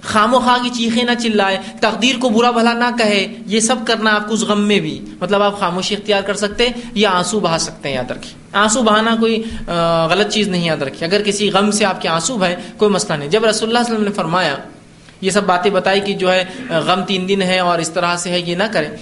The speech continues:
ایک مرتبہ آپ کے بیٹے کا انتقال ہوا تو آپ کی آنکھوں سے آنسو جانے لگے، تو صحابہ کو ایسا لگا کہ یہ غم کے خلاف ہے، مطلب یہ درست نہیں طریقہ۔ آپ نے کہا، "اللہ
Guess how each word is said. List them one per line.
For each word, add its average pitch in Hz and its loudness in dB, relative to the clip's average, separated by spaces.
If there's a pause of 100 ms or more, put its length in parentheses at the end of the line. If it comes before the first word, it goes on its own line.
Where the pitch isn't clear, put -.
(220)
ایک 220 2
مرتبہ 240 2
آپ 233 2
کے 240 -2
بیٹے 220 2
کا 240 0
انتقال 220 0
ہوا 240 4
تو 233 0
آپ 185 0
کی 202 -2
آنکھوں 175 -2
سے 180 -2
آنسو 156 -2
جانے 185 0
لگے، 247 0
تو 226 -4
صحابہ 185 0
کو 233 0
ایسا 214 2
لگا 170 0 (720)
کہ 226 0
یہ 214 4
غم 214 6
کے 240 4
خلاف 185 2
ہے، 160 -4
مطلب 208 2
یہ 226 2
درست 240 2
نہیں 196 2
طریقہ۔ 147 -4
آپ 165 0
نے 202 2
کہا، 185 0
"اللہ 165 2